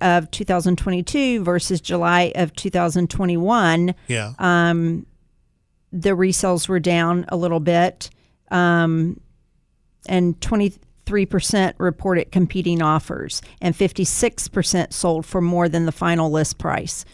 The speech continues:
Speaker 2: Right.
Speaker 1: So while our market is softening, not softening, normalizing some,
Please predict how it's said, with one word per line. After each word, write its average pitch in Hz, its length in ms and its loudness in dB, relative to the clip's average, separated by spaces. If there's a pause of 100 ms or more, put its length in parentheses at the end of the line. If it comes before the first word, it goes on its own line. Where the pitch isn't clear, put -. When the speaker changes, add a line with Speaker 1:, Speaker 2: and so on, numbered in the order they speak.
(140)
Speaker 2:
Right. 127 180 -2
Speaker 1:
So 175 420 4 (600)
while 202 440 0
our 196 280 0
market 226 360 -2
is 196 140 0
softening, 208 840 0 (140)
not 220 240 2
softening, 202 520 -2
normalizing 175 1000 -2 (100)
some, 170 480 0